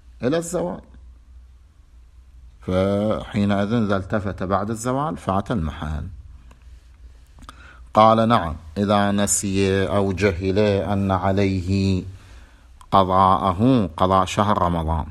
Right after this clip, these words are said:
فصام تطوعا، فذكر أو علم بعد الفراغ". طبعا انتهى النهار بالليل، ذكر أو علم، صح صومه.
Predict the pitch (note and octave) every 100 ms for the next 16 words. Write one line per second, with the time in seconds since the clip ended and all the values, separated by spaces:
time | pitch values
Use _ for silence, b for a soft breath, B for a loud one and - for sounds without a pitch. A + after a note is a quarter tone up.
0 | - - b b b b - - G#2+ -
1 | C3 C#3+ C#3+ C#3 C#3+ C#3 B2 - B2+ B2
2 | G#2+ F#2+ E2+ G2 G2 G2+ G2+ G#2 - -
3 | - - - _ _ - - b b b
4 | b - _ _ _ - - - - -
5 | - - - _ _ _ - _ _ _
6 | _ _ _ - A2+ A2+ D#3+ - G#3 C3
7 | B2 A2+ C#3+ E3 E3 D#3+ C3+ G#2+ F2 -
8 | E2+ D2+ - - - - - - _ _
9 | - F2 G2 G2+ F#2 - G#2+ A2+ B2 B2
10 | D#3 A2+ E2+ D#2 - - F2 F#2+ A2 C#3
11 | A#2+ F2+ E2 E2+ F2+ - b b b b
12 | b b b b _ _ - _ - -
13 | - D3+ - G2 - E2+ D#2+ D#2 D2+ D2